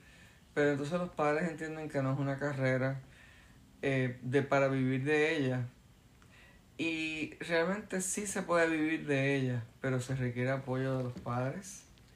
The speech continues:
y se requiere mucho esfuerzo y mucho sacrificio de la persona que estudia música para lograr entonces un producto de calidad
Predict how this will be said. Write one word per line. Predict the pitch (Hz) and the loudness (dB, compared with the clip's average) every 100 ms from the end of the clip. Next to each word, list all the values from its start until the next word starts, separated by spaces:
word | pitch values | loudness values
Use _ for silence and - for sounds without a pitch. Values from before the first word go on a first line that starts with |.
| - - - - 143 | -20 -20 -20 -14 -8
y | |
se | 127 127 | -2 0
requiere | 123 123 131 | 0 0 0
mucho | 127 127 156 180 180 | 0 0 0 -2 -6
esfuerzo | - 135 131 127 - 127 - - - - | -6 0 0 0 -6 -10 -12 -20 -20 -10
y | 131 | -2
mucho | 127 123 - | 0 -2 -4
sacrificio | 135 139 135 131 147 151 135 131 - | -6 -4 -4 -4 -6 -6 -4 -6 -6
de | 131 135 | -2 0
la | 131 123 | 0 -2
persona | 127 - 143 147 135 | -6 -4 -2 -2 -4
que | 123 | -6
estudia | 120 - - 151 131 - 120 - - - - - 131 | -8 -12 -6 -4 -2 -4 -10 -16 -20 -20 -20 -8 0
música | 131 131 - 120 123 127 | 2 2 -2 -6 -6 -2
para | 131 131 | 2 2
lograr | 131 131 131 | 2 0 0
entonces | 135 139 151 147 143 | -2 -2 -6 -6 -4
un | 127 123 | -2 -2
producto | 120 131 135 147 143 - 131 131 - - - - - - | 0 0 2 0 -4 -10 -10 -10 -16 -20 -20 -20 -20 -6
de | 135 139 | -2 0
calidad | 139 139 143 151 226 | 2 4 4 2 0